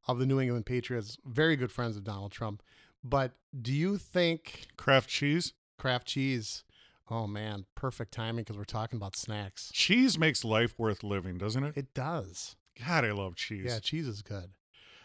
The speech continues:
Speaker 1: Um, but, uh, will he invite the winning team to the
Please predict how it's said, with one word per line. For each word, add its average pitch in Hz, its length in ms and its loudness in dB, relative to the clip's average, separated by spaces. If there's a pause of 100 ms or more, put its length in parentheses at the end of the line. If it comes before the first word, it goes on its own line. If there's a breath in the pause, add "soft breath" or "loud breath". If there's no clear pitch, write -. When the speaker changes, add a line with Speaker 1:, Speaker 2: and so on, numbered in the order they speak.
(160 soft breath)
Speaker 1:
Um, 160 460 4
but, 156 380 0
uh, 131 520 0 (640)
will 170 240 4
he 208 100 6
invite 175 320 4
the 165 80 0
winning 151 220 4
team 156 220 0
to 165 60 -2
the 131 220 -2